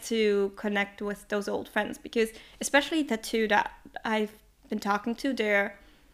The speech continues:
they've been my rock somehow, like, when I was at school.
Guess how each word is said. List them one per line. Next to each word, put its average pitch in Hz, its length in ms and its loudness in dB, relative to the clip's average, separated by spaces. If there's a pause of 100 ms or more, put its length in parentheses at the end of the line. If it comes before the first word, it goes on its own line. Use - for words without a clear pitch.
(500)
they've 220 260 6
been 240 160 6
my 202 300 8
rock 208 600 4 (840)
somehow, 277 680 4
like, - 300 -2
when 240 220 4
I 240 80 4
was 240 340 0
at 247 140 -6
school. 269 400 -2